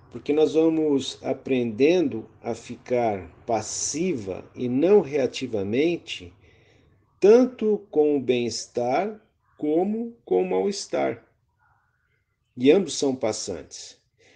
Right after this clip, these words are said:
Nós não nos de-, identificamos mais com nenhuma polaridade do estado de ser, seja ele bem-estar ou seja ele mal-estar.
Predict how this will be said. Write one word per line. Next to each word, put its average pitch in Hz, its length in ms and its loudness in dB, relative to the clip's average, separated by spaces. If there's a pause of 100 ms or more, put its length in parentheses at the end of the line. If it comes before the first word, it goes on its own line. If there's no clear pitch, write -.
(140)
Nós 143 480 0
não 165 300 0
nos 175 320 0
de-, 151 300 -4
identificamos 156 960 0
mais 135 360 0
com 143 180 -4
nenhuma 147 1000 0 (140)
polaridade 147 960 2
do 104 160 -8
estado 101 480 -6
de 87 140 -14
ser, - 420 -12 (640)
seja 143 600 0
ele 113 200 -2
bem-estar 110 540 -4
ou 131 100 0
seja 117 400 -6
ele 110 160 -4
mal-estar. - 720 -14